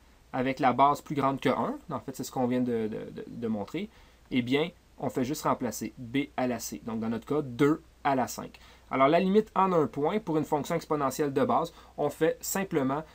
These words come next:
euh, remplacer la variable, euh, par laquelle, la, la variable tend, donc, euh, la valeur vers laquelle elle tend. Donc ici, x tend vers c, on remplace ma variable x par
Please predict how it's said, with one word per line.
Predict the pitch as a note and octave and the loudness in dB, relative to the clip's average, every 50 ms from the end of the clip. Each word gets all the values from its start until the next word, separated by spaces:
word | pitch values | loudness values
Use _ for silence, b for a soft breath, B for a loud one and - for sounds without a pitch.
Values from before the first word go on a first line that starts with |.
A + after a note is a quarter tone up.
| B B B | B B B
euh, | C3+ B2+ | 0 0
remplacer | B2 - D3+ D#3+ D#3+ - D#3 C3+ - - E3+ | 2 4 4 4 4 4 2 2 2 0 -2
la | D#3 C3+ | 0 2
variable, | A#2 - A2+ B2 B2+ C3+ D3+ D3+ B B B B B - | 2 0 0 0 0 -2 -2 -4 B B B B B -2
euh, | B2+ B2 B2 A#2+ A#2 - - | 0 0 0 -2 -2 2 6
par | C3+ C3+ | 6 6
laquelle, | B2 B2+ A#2+ - - D#3+ D3+ D3+ - - _ - | 6 6 2 0 2 2 2 2 2 -4 _ -6
la, | D#3 C3+ B2 | -4 -2 0
la | B2 B2 A#2+ | 0 0 2
variable | C#3 C3 B2+ C#3+ C#3 C3 A#2 - | 2 2 2 2 0 0 0 -2
tend, | - C3+ A#2 G2 G#2+ | 0 0 0 0 -2
donc, | A2+ A2+ A#2 A#2 A2+ | -4 -2 -2 -2 0
euh, | B2+ B2 | 0 0
la | A#2+ A#2+ | 2 2
valeur | A#2+ C3 C3 C#3 | 4 4 4 4
vers | D3 D3 C3 | 4 4 2
laquelle | B2 A2+ - D#3+ C#3+ | 2 2 2 0 0
elle | A#2 A2 | 0 0
tend. | - A#2+ G2+ | 0 -2 -2
Donc | G2+ G#2 G#2 - - | -2 -4 -8 -10 -8
ici, | - - - D#3 - | -6 -4 -4 -2 0
x | D#3+ D3 - - | 0 0 0 0
tend | - C#3+ B2+ | 2 2 4
vers | A#2+ A#2+ A2+ A2 | 4 2 0 0
c, | - - D#3+ D#3 - - | -2 -4 -4 -2 0 0
on | D#3+ C#3+ | 2 2
remplace | B2+ B2+ B2 B2 C#3+ C#3 - | 4 2 2 2 0 -4 -2
ma | D#3+ C#3 | -2 -2
variable | B2+ C3 A2+ A#2+ A#2 A2+ - - | -2 -2 -2 -2 -4 -4 -4 -6
x | C#3 C#3+ - - | -8 -8 -6 -2
par | - B2+ A#2+ B2 C3 - | 0 2 2 2 2 -2